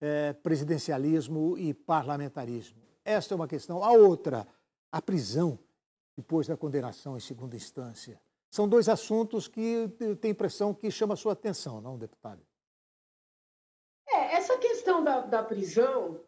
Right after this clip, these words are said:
Speaker 2: né, sobretudo depois de análise das provas, na primeira, na segunda instância,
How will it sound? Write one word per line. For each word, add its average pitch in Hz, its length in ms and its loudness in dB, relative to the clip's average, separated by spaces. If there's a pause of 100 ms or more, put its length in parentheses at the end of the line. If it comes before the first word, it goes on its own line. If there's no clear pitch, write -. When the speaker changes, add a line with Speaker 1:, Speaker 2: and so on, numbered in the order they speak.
(260)
Speaker 2:
né, 214 320 0
sobretudo 254 680 2
depois 277 340 2
de 247 60 2
análise 247 560 0
das 220 280 0
provas, 240 920 2
na 254 180 0
primeira, 247 720 4
na 254 200 0
segunda 247 460 0
instância, 220 920 2